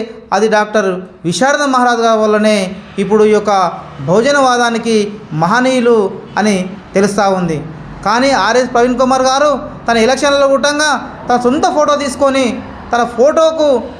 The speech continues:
"నేను పెద్ద ఉద్యోగం ఉండే నేను వదిలిపెట్టి వచ్చినా నాకు ఓటేయాలని" చెప్పిండు. కానీ ఎక్కడ కాంశీరాం ఉద్యమాన్ని పరిచయం చేయలే, కాంశీరాంను పరిచయం చేయలే,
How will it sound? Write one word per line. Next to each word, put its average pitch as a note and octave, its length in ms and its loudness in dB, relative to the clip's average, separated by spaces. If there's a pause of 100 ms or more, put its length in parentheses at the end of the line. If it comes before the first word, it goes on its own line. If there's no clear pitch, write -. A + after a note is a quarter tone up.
(280)
"నేను B3 200 2
పెద్ద A3 180 0 (120)
ఉద్యోగం C#4+ 360 0 (140)
ఉండే C4+ 240 2 (360)
నేను A#3 140 2
వదిలిపెట్టి C4+ 380 2
వచ్చినా C#4+ 260 0 (480)
నాకు C#4 220 0 (140)
ఓటేయాలని" C4+ 400 2
చెప్పిండు. A#3 300 -2
కానీ D4 220 2 (460)
ఎక్కడ B3+ 260 -2 (140)
కాంశీరాం A3+ 400 0
ఉద్యమాన్ని A3 380 2
పరిచయం G3 300 0
చేయలే, F#3+ 220 4 (460)
కాంశీరాంను A#3 440 0
పరిచయం A3 300 0
చేయలే, A3+ 240 4